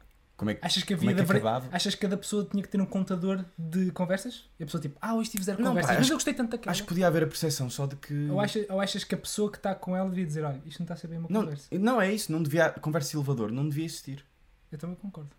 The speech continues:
Speaker 1: Para que, para que é que serve? Tá?
Speaker 2: Mas,
Speaker 1: Porque, porque
Speaker 2: mas,
Speaker 1: sentes-te obrigado a
Speaker 2: mas,
Speaker 1: conversar-se quando não é preciso.
Speaker 2: mas
Speaker 1: É.
Speaker 2: achas que consegues fazer isso? Tipo, a pessoa tá a falar contigo e diz, "Olha,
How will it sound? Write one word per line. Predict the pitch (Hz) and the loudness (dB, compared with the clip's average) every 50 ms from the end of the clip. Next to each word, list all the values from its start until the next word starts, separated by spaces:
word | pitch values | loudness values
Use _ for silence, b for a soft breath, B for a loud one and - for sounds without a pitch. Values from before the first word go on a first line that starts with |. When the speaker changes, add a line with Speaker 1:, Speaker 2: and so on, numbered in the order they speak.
| _ - - _ | _ -20 -16 _
Speaker 1:
Para | 151 151 | -12 -12
que, | - 147 - _ _ - | -12 -14 -16 _ _ -14
para | - 151 | -10 -8
que | 143 151 | -6 -6
é | 143 | -6
que | - | -6
serve? | - 117 95 - - - | -6 -8 -8 -8 -10 -14
Tá? | 107 95 - | -12 -4 0
Speaker 2:
Mas, | 175 185 151 | 2 2 2
Speaker 1:
Porque, | 147 B B B B B B | 0 B B B B B B
porque | - - 175 | -8 -4 0
Speaker 2:
mas, | 175 | 4
Speaker 1:
sentes-te | - 220 214 - 214 | 4 4 4 4 2
obrigado | 196 156 156 131 110 98 95 | 2 2 4 4 4 4 2
a | 107 | 2
Speaker 2:
mas, | 95 | 0
Speaker 1:
conversar-se | - - - - - 110 95 90 - - - | 0 -2 -2 -2 -2 -2 -2 -2 -2 -8 -8
quando | - 156 175 185 | -4 -4 -2 -2
não | 190 | -2
é | 185 | -4
preciso. | - - - 208 214 202 156 185 | -4 -6 -8 -8 -6 -4 0 0
Speaker 2:
mas | 175 170 | 2 2
Speaker 1:
É. | 180 185 | 2 2
Speaker 2:
achas | 170 185 175 | 0 -2 -4
que | - | -2
consegues | 180 165 175 165 165 - | -4 -4 -2 -4 -4 -4
fazer | 165 156 151 151 143 | -4 -4 -2 -2 -2
isso? | 156 - - - - _ _ _ | -4 -6 -8 -16 -20 _ _ _
Tipo, | 156 143 - 147 151 156 | -8 -8 -8 -8 -12 -12
a | 143 | -10
pessoa | - - 151 | -8 -6 -6
tá | 160 | -6
a | 147 | -4
falar | 160 156 151 | -4 -4 -4
contigo | 151 180 170 147 | -4 -6 -6 -6
e | 143 | -6
diz, | 139 139 | -6 -6
"Olha, | 143 139 | -8 -10